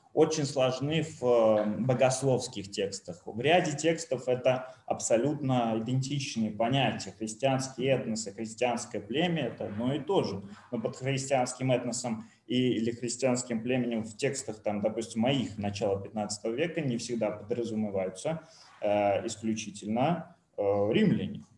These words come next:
или жители города Константинополя. Это тоже важная штука. Так что под общим вот этим римским, а, находилась масса патрис, отечеств. И эти патрис,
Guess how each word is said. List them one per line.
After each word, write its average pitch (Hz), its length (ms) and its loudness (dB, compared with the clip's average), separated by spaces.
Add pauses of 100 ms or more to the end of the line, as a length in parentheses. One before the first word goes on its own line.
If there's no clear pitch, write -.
(100)
или 107 140 -6
жители 107 520 -4
города 107 460 0
Константинополя. 127 880 -4 (280)
Это - 240 -2
тоже 135 360 0
важная 107 380 2
штука. - 380 -16 (320)
Так 135 120 6
что 151 160 -2
под 160 360 4
общим 175 440 2
вот 123 140 -2
этим 139 320 2
римским, 156 800 0 (840)
а, 117 80 2
находилась 131 760 2
масса 151 400 2
патрис, - 640 -2 (280)
отечеств. - 580 -2 (640)
И 143 80 0
эти 151 240 2
патрис, 139 720 0